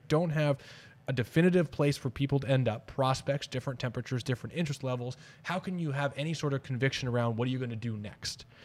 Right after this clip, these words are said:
'Cause if you know where the conversation could go, and it's always, "It's going this way or this way," you can easily feel confidence with talking to the person about what they're struggling with and knowing that if they're gonna give you money or not, you can help them out. And people can sense that.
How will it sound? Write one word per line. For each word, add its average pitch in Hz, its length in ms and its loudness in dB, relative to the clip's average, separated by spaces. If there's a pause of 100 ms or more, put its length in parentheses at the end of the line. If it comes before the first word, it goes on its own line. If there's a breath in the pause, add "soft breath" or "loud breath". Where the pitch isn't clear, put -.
(180 loud breath)
'Cause 143 140 2
if 127 80 0
you 190 120 2
know 196 160 8
where 175 160 8
the 151 80 4
conversation 143 640 2
could 127 400 4
go, 127 420 8 (200 loud breath)
and 143 100 -2
it's 135 120 -2
always, 139 360 4
"It's 123 140 -2
going 120 240 4
this 123 240 2
way 131 220 6
or 117 120 2
this 113 280 -2
way," 175 200 0 (200 loud breath)
you 196 100 0
can 180 160 -8
easily 180 460 0
feel 143 160 -2
confidence 160 520 -4
with - 120 -14
talking 139 320 -2
to 151 40 0
the 143 80 0
person 117 280 -6
about 117 160 -4
what 117 160 -2
they're 151 100 4
struggling 123 460 4
with 123 160 -4
and 123 120 -2
knowing 135 360 2
that 127 100 0
if 120 80 -6
they're 127 100 -6
gonna 127 140 -2
give 127 140 -2
you 123 100 0
money 120 260 -2
or 143 100 2
not, 113 340 0 (200)
you 123 120 4
can 117 100 -4
help 110 180 4
them 98 120 -4
out. 78 200 -12 (380 soft breath)
And 127 100 -8
people 147 200 2
can 135 120 -2
sense 117 280 -2
that. - 260 -14